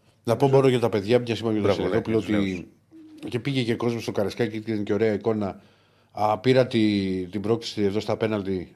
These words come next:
Speaker 1: με την Ίντερ και, με, και, προ-, και προκρίθηκα στην επόμενη φάση, α, του Youth League. Ρίξε και την κάρτα, κύριε Στέφανε. Την Παρασκευή είναι η κλήρωση, όπου πάλι θα πούμε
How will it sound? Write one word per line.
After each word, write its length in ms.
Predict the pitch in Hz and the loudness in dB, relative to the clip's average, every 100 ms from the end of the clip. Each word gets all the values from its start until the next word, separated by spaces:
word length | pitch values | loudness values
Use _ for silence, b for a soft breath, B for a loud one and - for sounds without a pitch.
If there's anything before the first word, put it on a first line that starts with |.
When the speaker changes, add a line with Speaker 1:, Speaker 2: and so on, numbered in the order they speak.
| - | -20
Speaker 1:
με 60 | 90 | -12
την 140 | 95 | -6
Ίντερ 180 | 113 104 | -6 -6
και, 120 | 107 | -4
με, 340 | 95 92 90 87 | -4 -4 -6 -8
και, 100 | 107 | -8
προ-, 400 | 104 101 98 90 - - - - _ | -6 -6 -8 -12 -20 -20 -20 -20 _
και 100 | - | -10
προκρίθηκα 400 | 98 98 117 113 | -6 -4 -4 -4
στην 160 | - 104 | -4 -4
επόμενη 300 | 113 113 101 | -4 -4 -2
φάση, 420 | 117 113 101 - _ _ _ b b b b b b | -4 -2 -6 -8 _ _ _ b b b b b b
α, 80 | 104 | -4
του 120 | 107 104 | -2 -2
Youth 120 | 113 | 0
League. 140 | 117 131 | 0 0
Ρίξε 240 | 143 147 | 0 0
και 100 | 135 | 0
την 100 | 117 | 2
κάρτα, 600 | 120 113 110 98 92 87 | 2 2 2 2 2 -2
κύριε 200 | 87 98 | -4 -4
Στέφανε. 460 | - 127 123 92 - _ _ _ _ _ _ _ _ _ _ _ _ _ _ _ _ _ | -2 0 0 -2 -8 _ _ _ _ _ _ _ _ _ _ _ _ _ _ _ _ _
Την 100 | 113 | 0
Παρασκευή 440 | 113 107 - 110 | 2 2 0 0
είναι 100 | 127 | 2
η 40 | 104 | 0
κλήρωση, 460 | 107 113 117 143 | 0 0 2 0
όπου 220 | 135 110 101 | 0 -2 2
πάλι 220 | 127 113 | 2 2
θα 120 | 113 | -2
πούμε 300 | 110 107 | -2 -2